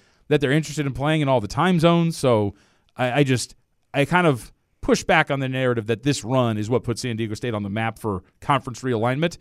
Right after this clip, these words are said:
If you were doing your due diligence, you were already looking at San Diego State for any one of these respective conferences. I think this did more for increasing the narrative and the brand for people who just watch college basketball and understand now that San Diego State's been a pretty good program,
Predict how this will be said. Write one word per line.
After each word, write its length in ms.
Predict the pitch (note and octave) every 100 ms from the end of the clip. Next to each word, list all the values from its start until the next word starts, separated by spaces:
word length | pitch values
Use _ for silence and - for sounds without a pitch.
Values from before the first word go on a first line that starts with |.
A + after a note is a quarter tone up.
| _ _ _ _ _ _ _ -
If 140 | F3+
you 80 | F3+
were 80 | G3
doing 220 | G#3 G3+
your 100 | E3
due 120 | D#3
diligence, 440 | C#3 C#3 A#2+ A#2+ A2+
you 40 |
were 60 | B2+
already 160 | A#2
looking 280 | A2+ B2 A2+
at 80 | G2+
San 160 | A#2+ G#2+
Diego 180 | G#2 G2
State 200 | A#2 A2
for 60 |
any 100 | A2+
one 120 | G#2+
of 40 | G#2
these 100 | F#2
respective 340 | - A2+ -
conferences. 560 | C#3+ C#3+ G#2 G2+ F2+ - - _ _ _
I 120 | F3+
think 160 | E3+ D#3+
this 120 | C#3+
did 160 | C#3+ B2+
more 220 | B2+ A#2+
for 380 | A#2 A2 G#2 G2 _ _ _ _ -
increasing 500 | D#3 D#3 D3 C#3+ B2
the 280 | A#2 A2 G#2+
narrative 440 | C3 C3+ B2+ A#2
and 140 | A#2
the 40 | A2
brand 340 | A#2 A2+ A2+
for 100 | G#2+
people 220 | B2+ A2
who 60 | A2
just 200 | A#2 -
watch 160 | G#2+ -
college 240 | F#2 F2+
basketball 640 | C#3 B2 - G2 D#2+ C#2+ - _ -
and 120 | B2+
understand 500 | A2 G#2 A#2 G2+ F#2+
now 180 | F2 E2+
that 140 | E2+
San 180 | C3 G2+
Diego 160 | G2
State's 240 | F2 F#2+ E2
been 120 | F2
a 40 |
pretty 180 | - F#2+
good 120 | E2+
program, 420 | G2+ E2 D2+ D2